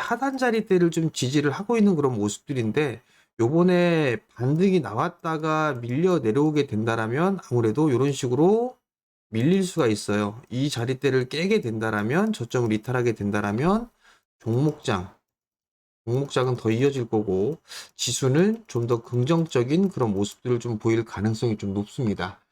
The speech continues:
그렇기 때문에 시장에 있어서는 부정적으로 좀, 부정적으로 좀 볼 이유는 여전히 없다. 그 부분들을 좀 생각을 하면 좋을 것 같습니다. 여전히 좀 수급이 개선되는 그런 종목군들이 좋아요.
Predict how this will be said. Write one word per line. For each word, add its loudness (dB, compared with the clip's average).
그렇기 -2
때문에 2
시장에 2
있어서는 0
부정적으로 0
좀, 0
부정적으로 0
좀 -8
볼 0
이유는 2
여전히 0
없다. -4
그 -2
부분들을 -2
좀 -4
생각을 0
하면 2
좋을 -2
것 -8
같습니다. -8
여전히 0
좀 0
수급이 -4
개선되는 2
그런 2
종목군들이 2
좋아요. -2